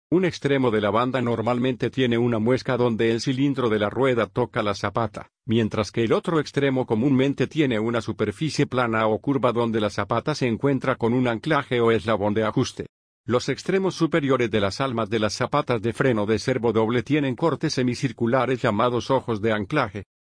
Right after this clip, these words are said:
Ver figura ciento tres guion once. Las zapatas de freno son piezas que pueden revestirse y reutilizarse muchas veces si la red y la mesa de revestimiento no están dañadas.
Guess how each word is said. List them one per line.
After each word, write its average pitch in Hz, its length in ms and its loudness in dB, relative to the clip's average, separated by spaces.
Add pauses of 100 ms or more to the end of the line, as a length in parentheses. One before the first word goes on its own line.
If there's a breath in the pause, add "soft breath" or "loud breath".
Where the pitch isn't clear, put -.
Ver 147 260 2
figura 156 440 0
ciento 123 400 0
tres 135 240 0
guion 123 300 2
once. 127 360 -2 (640)
Las 107 180 0
zapatas 143 480 -2
de 135 100 2
freno 139 280 0
son 131 240 0
piezas 135 420 0
que 117 120 -2
pueden 110 340 2
revestirse 120 800 -2 (140)
y 123 120 2
reutilizarse 123 880 0
muchas 127 380 -2
veces 123 320 0
si 117 140 -4
la 107 120 0
red 110 240 0 (260)
y 127 120 -2
la 104 120 2
mesa 120 300 -2
de 110 100 -2
revestimiento 117 800 0
no 139 180 0
están 117 300 -2
dañadas. 104 680 -2